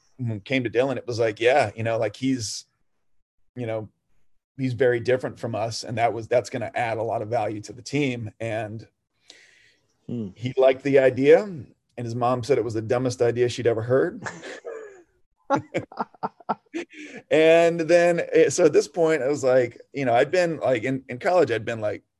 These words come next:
Speaker 1: uh, you know, team captain. And, um, so here I was, and I was, like, bringing this other group of pe-, guys that I've rowed with before, uh, together in, like, this, you know, in this, in this post-collegiate project. And these guys still had,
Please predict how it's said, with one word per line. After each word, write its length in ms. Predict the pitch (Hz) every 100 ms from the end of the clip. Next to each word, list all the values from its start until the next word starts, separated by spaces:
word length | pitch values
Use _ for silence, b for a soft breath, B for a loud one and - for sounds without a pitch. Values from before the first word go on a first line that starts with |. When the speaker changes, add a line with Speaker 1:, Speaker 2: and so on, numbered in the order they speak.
| _ 117
Speaker 1:
uh, 320 | 107 95 85 -
you 80 | 107
know, 100 | 82 -
team 220 | - 139
captain. 600 | 117 117 110 127 123 123
And, 500 | 104 113 110 117 107
um, 400 | 117 113 101 107
so 140 | 113 117
here 160 | 127
I 40 | 123
was, 240 | 117 120
and 100 | 120
I 40 | 113
was, 140 | 117
like, 160 | 107 104
bringing 280 | 123 120
this 160 | 117 113
other 180 | 117 123
group 180 | 127 120
of 100 | 104
pe-, 100 | 135
guys 220 | - 120 117
that 100 | 107
I've 140 | 110
rowed 220 | 131 135
with 340 | 123 127 123 117 95
before, 640 | 117 107 165 147 107 117 - b b b b
uh, 260 | 127 117 110
together 560 | - 104 135 151 120 113
in, 200 | 113 117
like, 260 | 113 117
this, 420 | 104 113 113 - -
you 100 | 113
know, 300 | 87 85 110 _ _ _ _ _ _ _ - -
in 120 | 123
this, 240 | 113 107
in 120 | - 117
this 120 | 107
post-collegiate 680 | - 127 131 120 117 107 -
project. 380 | 127 151 113 117
And 80 |
these 140 | 165 -
guys 260 | 117 113
still 200 | - 123
had, 280 | 113 113 110